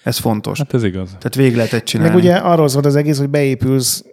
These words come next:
Speaker 3: annak a Makarovnak a gonosz
Speaker 1: Így van.
Speaker 3: szerkezetéhez, hogy információkat szerezzél, és azért csesződik el az egész helyzet, mert ugye téged a küldetés végén kinyírnak ott,
Speaker 1: Igen.
Speaker 3: és ott hagyják a hulládat, és ettől mindenki azt fogja hinni, hogy az amerikaiak csinálták ezt a terrorakciót, mert ugye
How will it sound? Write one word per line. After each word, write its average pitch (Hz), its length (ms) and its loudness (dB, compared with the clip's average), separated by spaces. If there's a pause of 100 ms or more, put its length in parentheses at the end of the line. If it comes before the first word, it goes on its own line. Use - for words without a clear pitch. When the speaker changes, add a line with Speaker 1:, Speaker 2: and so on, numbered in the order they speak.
(240)
Speaker 3:
annak 127 240 -4
a 131 40 2
Makarovnak 123 640 0
a 120 80 -2
gonosz 117 500 -4
Speaker 1:
Így 127 100 2
van. 120 100 2
Speaker 3:
szerkezetéhez, 120 600 0
hogy 120 100 -4
információkat 120 840 -4
szerezzél, 131 440 0
és 139 280 -2 (760)
azért 139 340 0
csesződik 127 420 -2
el 131 80 0
az 131 80 0
egész 127 280 -2
helyzet, 123 260 -2
mert 135 120 0
ugye 131 100 2
téged 127 280 0
a 127 60 0
küldetés 127 400 0
végén 139 240 0
kinyírnak 107 560 -4
ott, 117 360 -6
Speaker 1:
Igen. 110 200 -4
Speaker 3:
és 127 100 -2
ott 135 120 0
hagyják 123 340 0
a 127 80 2
hulládat, 120 500 0
és 131 200 -4 (800)
ettől 143 520 0
mindenki 135 360 0
azt 123 100 0
fogja 117 160 0
hinni, 127 120 0
hogy 139 100 2
az 131 60 0
amerikaiak 123 680 0
csinálták 117 500 -4
ezt 123 140 -2
a 131 40 -2
terrorakciót, 107 800 0
mert 107 120 0
ugye 107 240 0